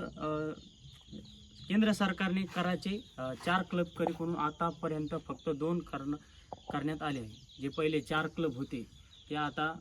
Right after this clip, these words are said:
दोन कमी, अ, कमी करून दोनच ठेवण्यात आले आहे. आता बारा टक्के आणि अठ्ठावीस टक्के वाले स्लॅब बंद करण्यात आले असून फक्त पाच आणि अठरा टक्केचे स्लॅब,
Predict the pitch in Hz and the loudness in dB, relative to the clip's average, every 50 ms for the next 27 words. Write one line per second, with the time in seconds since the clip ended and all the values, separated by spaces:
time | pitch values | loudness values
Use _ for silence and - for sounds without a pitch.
0 | - - - - - - - - 151 156 170 170 151 - 175 170 175 160 147 143 | -12 -18 -20 -20 -20 -18 -6 0 2 4 4 4 4 4 4 4 4 4 4 2
1 | 139 135 127 117 - 170 180 208 202 175 170 160 156 175 202 226 - 208 139 131 | 0 0 -2 -2 2 4 6 6 6 6 4 2 2 2 -2 -2 -6 -8 -8 -4
2 | 131 147 165 185 202 185 - - 139 135 143 139 127 127 120 117 117 113 101 104 | 0 4 4 6 4 4 2 0 0 0 0 0 0 0 -2 -2 -2 -4 -6 -8
3 | - - - - - - - - - 139 143 151 143 131 135 147 160 160 175 165 | -14 -20 -20 -20 -20 -20 -12 -6 -2 -2 0 0 0 0 2 2 2 4 2 0
4 | - 175 - - 175 170 165 165 160 156 151 - - - 165 160 151 - - 151 | -2 -4 -4 -2 0 0 2 2 0 -2 -4 -4 -2 0 0 0 0 0 -4 -4
5 | - - 160 151 147 143 143 147 147 - - - - - - - 151 156 - - | -4 -2 0 0 0 0 0 0 -2 -4 -6 -14 -18 -12 -6 -4 -4 -4 -4 -6
6 | - - - - - 131 131 165 175 185 185 185 - 170 151 147 147 131 135 131 | -12 -18 -16 -12 -6 -2 2 4 6 6 6 4 2 2 2 2 2 2 0 -2
7 | 123 127 127 120 - - 160 175 180 - - - - - - - - 147 - - | -2 -2 -4 -4 -4 -4 -4 -4 -4 -6 -12 -18 -20 -20 -18 -12 -10 -10 -8 -6
8 | 151 135 - - 151 156 170 165 - - 147 143 147 160 - 147 147 - - - | -6 -8 -4 0 2 2 2 2 0 -2 0 0 0 0 0 0 -2 -2 -2 -4
9 | 156 151 - 147 - - 139 123 143 139 - - 143 139 151 | -4 -4 -4 -6 -6 -6 -8 -6 -6 -8 -8 -6 -6 -6 -6